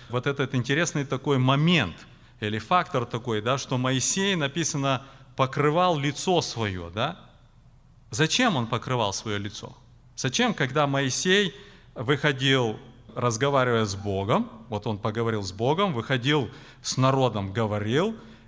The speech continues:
и после того, как он кончал говорить с народом, он после опускал на своё лицо покрывало. Зачем?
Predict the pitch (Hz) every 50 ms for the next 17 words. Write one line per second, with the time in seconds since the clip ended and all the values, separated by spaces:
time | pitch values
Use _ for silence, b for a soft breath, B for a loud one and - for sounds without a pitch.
0 | B - 117 110 - 170 151 - 165 139 - 180 185 180 - 160 - 175 165 156
1 | - - 170 170 160 - 202 180 156 143 131 120 139 139 143 139 135 117 - -
2 | 139 139 139 147 147 139 139 131 156 208 269 294 - - - - - - - -
3 | - - - 151 151 151 135 147 - 156 151 143 - - 139 143 175 233 262 -
4 | - - - - - - - 117 - - 135 - - - 143 147 175 208 220 220
5 | - - - - - - - - 117 117 113 - 135 127 131 139 123 117 113 -
6 | 143 135 - 135 120 - 131 120 110 104 98 95 101 107 127 131 - - 131 85